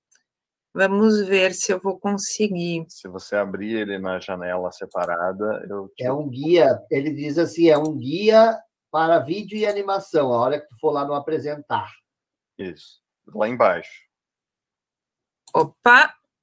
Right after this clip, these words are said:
Speaker 3: Mas já tá aí, ó.
Speaker 1: Já tá passando pra vocês?
Speaker 2: Não, mas
Speaker 3: Não,
Speaker 2: ele vem
Speaker 3: não.
Speaker 2: sem som. Aí agora a gente vai,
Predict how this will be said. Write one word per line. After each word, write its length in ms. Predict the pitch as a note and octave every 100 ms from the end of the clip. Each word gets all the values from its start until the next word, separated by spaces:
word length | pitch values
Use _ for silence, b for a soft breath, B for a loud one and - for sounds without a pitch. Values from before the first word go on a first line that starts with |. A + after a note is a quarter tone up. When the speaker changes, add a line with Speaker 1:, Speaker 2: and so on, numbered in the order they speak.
| -
Speaker 3:
Mas 160 | C3+
já 100 | A2+
tá 120 | C3 F3
aí, 180 | F#3+ A#2
ó. 120 | F#2 _ _ _ _ -
Speaker 1:
Já 220 | G3 A3+
tá 220 | A3 B3+
passando 540 | A3 - G#3+ - G#3 G3
pra 120 | G3
vocês? 580 | F#3 G3 B3+ D#4+ F#4 -
Speaker 2:
Não, 180 | B2 B2
mas 180 | B2 A#2+
Speaker 3:
Não, 80 | A#2+
Speaker 2:
ele 120 | A2+
vem 180 | A#2 B2
Speaker 3:
não. 60 |
Speaker 2:
sem 160 | A#2+ B2+
som. 480 | A#2 B2+ A2 G2 E2+
Aí 300 | - G2 G2
agora 300 | G2 G2 G#2+
a 40 | G#2+
gente 260 | G#2+ G2+
vai, 420 | G#2+ A2 G#2+ G#2+